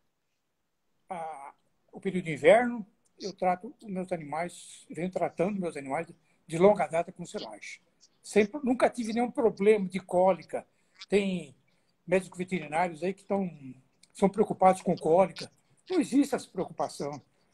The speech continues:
Tanto que os europeus utilizam lá na, na iguada deles, utilizam essa, é, essa silagem de, de, de milho à vontade. O-, os criadores europeus, tem criadores pequenos lá que são criadores de,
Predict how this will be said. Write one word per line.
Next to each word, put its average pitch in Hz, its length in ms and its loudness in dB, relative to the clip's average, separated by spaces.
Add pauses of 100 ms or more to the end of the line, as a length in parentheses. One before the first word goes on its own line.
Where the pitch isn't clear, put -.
(280)
Tanto - 160 0
que - 80 6
os 240 80 8
europeus 247 580 6
utilizam 214 720 -8
lá 202 220 -2
na, 175 160 -10
na 170 100 -12
iguada 180 320 -8
deles, 196 340 -8
utilizam 196 440 -18
essa, 196 240 -4 (600)
é, 185 240 -6
essa - 200 -6
silagem 185 500 2
de, 160 380 -12
de, 285 280 -14
de 165 180 -6
milho 190 180 6
à 208 40 8
vontade. 180 720 0 (800)
O-, 269 240 -8
os - 80 -4
criadores 214 400 6
europeus, 226 720 2 (320)
tem 202 100 -10
criadores 214 360 -4
pequenos 196 520 -6
lá 190 120 0
que - 80 -12
são 220 100 -2
criadores 190 500 -2
de, 165 340 -14